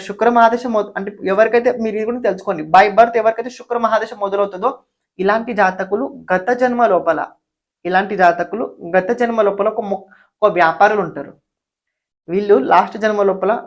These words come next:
వ్యాపారస్తులు ఉండేవాళ్ళు ఈ జన్మ లోపల శుక్ర నక్షత్రంలో పుట్టి ఉంటారు. అంటే భరణి నక్షత్రం, పూర్వ పాల్గొని నక్షత్రం, పూర్వాషాఢ నక్షత్రం, ఈ నక్షత్రాలు ఏవైతే ఉన్నాయో ఈ, ఈ, ఈ పీరియడ్లో అంటే ఈ నక్షత్రంలో పుట్టిన జాతకులు లాస్ట్ జన్మ లోపల వీళ్ళు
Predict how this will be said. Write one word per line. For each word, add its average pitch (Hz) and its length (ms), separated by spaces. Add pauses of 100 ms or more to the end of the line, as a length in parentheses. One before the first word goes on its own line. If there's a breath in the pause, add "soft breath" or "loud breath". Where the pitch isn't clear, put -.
(140)
వ్యాపారస్తులు 208 680
ఉండేవాళ్ళు 185 440 (180)
ఈ 208 40 (100)
జన్మ 185 220
లోపల 180 280 (160)
శుక్ర 254 240
నక్షత్రంలో 196 540
పుట్టి 185 260
ఉంటారు. 143 280 (500)
అంటే 175 240 (220)
భరణి 160 340
నక్షత్రం, 160 560 (280)
పూర్వ 180 220 (160)
పాల్గొని 165 320
నక్షత్రం, 151 520 (160)
పూర్వాషాఢ 175 580
నక్షత్రం, 143 440 (120)
ఈ 180 60
నక్షత్రాలు 196 540
ఏవైతే 175 240
ఉన్నాయో 165 240 (480 soft breath)
ఈ, 104 60 (220)
ఈ, - 20 (440)
ఈ 196 120 (160)
పీరియడ్లో 208 360
అంటే 208 160 (200)
ఈ - 80
నక్షత్రంలో 240 480
పుట్టిన 214 200 (100)
జాతకులు 180 380 (180)
లాస్ట్ 202 340
జన్మ 190 280
లోపల 165 300
వీళ్ళు 208 240